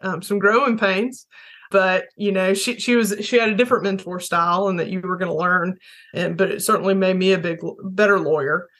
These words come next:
because you rise to the challenge. So those are some folks, and, and certainly I'm, I'm grateful to the folks who brought me home to Mercer. Kathy Cox, uh, when she was our dean and called me and said, you know, "Are you interested in higher education?" And I said, "Well, I don't know." And she goes, "Well,"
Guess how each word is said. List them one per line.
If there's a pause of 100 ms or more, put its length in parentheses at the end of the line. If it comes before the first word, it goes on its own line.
(180)
because
you
rise
to
the
challenge.
So
those
are
some
folks,
and,
and
certainly
I'm,
I'm
grateful
to
the (240)
folks
who
brought
me
home
to
Mercer. (340)
Kathy
Cox, (340)
uh,
when
she
was
our
dean
and
called
me
and
said,
you
know,
"Are
you
interested
in
higher
education?"
And
I
said,
"Well,
I
don't
know."
And
she
goes,
"Well,"